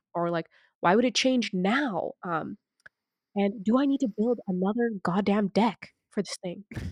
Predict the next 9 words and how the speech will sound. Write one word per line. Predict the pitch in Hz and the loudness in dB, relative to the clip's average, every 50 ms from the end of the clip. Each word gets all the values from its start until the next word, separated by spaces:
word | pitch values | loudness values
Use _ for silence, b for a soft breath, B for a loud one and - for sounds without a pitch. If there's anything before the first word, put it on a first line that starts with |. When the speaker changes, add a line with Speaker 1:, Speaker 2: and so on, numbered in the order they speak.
| - _ b b b b b b b b b | -12 _ b b b b b b b b b
Speaker 1:
<laughs> | 185 - _ _ - 440 - _ _ _ _ _ _ _ _ - 440 - _ _ - 403 - - - - - - - _ _ - | -6 -6 _ _ 2 2 2 _ _ _ _ _ _ _ _ -8 -8 -8 _ _ -6 -4 -4 -4 -6 -6 -6 -10 -16 _ _ 6
I | 262 | 8
mean, | 269 240 233 220 202 - - - | 8 10 8 6 4 0 2 4
those | 214 233 277 285 | 6 8 8 8
frustrations | - - 277 277 - 233 233 - 233 214 - | 6 6 4 6 6 4 4 4 2 0 0
aside, | 196 - - 165 165 180 196 - - | 0 0 2 2 2 0 0 -2 -2
it's | 196 190 - | -4 -4 -2
worthwhile | 196 185 190 196 208 208 - - - 175 165 160 160 160 165 170 175 - - - | -2 0 2 2 2 0 -2 -4 -2 0 0 0 0 0 0 0 -2 -4 -6 -6
starting | - - - - 175 165 170 175 180 180 175 175 170 | -8 -6 -2 0 0 0 2 2 2 0 0 0 -2